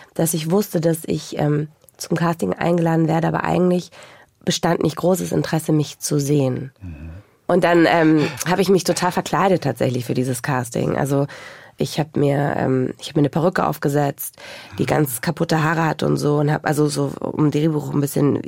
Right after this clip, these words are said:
Speaker 1: wie sie beschrieben wurde, mich da so ein bisschen, äh, meine wundervolle Kollegin und Freundin Anna-Maria Mühe hat mir sogar geholfen, das Kostüm dafür auszusuchen und auch ein bisschen so,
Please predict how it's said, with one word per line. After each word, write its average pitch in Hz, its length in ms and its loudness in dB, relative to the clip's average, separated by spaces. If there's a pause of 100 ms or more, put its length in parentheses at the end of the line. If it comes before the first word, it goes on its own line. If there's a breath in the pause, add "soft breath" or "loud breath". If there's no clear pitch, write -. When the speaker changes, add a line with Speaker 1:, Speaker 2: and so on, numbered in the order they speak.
(120)
Speaker 1:
wie - 100 -2
sie 143 140 -2
beschrieben 170 380 0
wurde, 143 200 2
mich 143 180 0
da 139 120 -2
so 147 100 -2
ein 139 60 2
bisschen, 139 420 0 (600 loud breath)
äh, - 100 0
meine 143 420 2 (200)
wundervolle 156 540 2
Kollegin 160 440 2
und 151 120 -2
Freundin 160 300 2
Anna-Maria 156 460 2
Mühe 170 280 4
hat 160 160 0
mir 156 120 2
sogar 151 200 2
geholfen, 151 300 0
das 147 120 -2
Kostüm 202 420 0
dafür 180 300 2
auszusuchen 165 580 0
und - 140 -2
auch 147 80 -2
ein 156 80 2
bisschen 156 320 0
so, 147 180 0